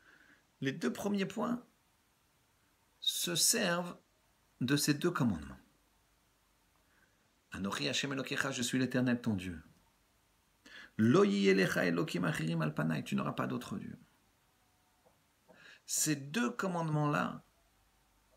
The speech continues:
sont la base de Shiviti Hashem Lenegdi Tamid. Hashem est toujours devant nous. C'est très, très difficile de réaliser cette mitzvah. Comment tu peux ?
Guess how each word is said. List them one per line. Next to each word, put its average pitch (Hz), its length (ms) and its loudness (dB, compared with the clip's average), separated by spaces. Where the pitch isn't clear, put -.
sont - 300 -2
la 156 140 2
base 214 480 4
de 156 100 0
Shiviti 151 420 0
Hashem 143 500 2
Lenegdi 104 520 2
Tamid. 76 320 -8
Hashem 185 300 0
est 170 100 -8
toujours 180 300 -10
devant 127 240 -10
nous. 123 200 -14
C'est - 100 -20
très, 196 180 -2
très 190 160 -6
difficile 165 420 -6
de 160 60 -2
réaliser 110 380 0
cette - 300 -4
mitzvah. 87 460 -2
Comment 208 240 6
tu 226 160 4
peux ? 247 500 6